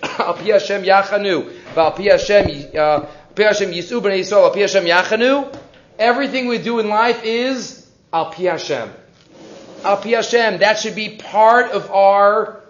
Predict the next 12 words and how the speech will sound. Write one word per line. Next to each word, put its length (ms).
sentences. 1080
That 200
should 100
be 100
part 400
of 100
how 280
we 120
talk, 560
how 280
we 100
think, 540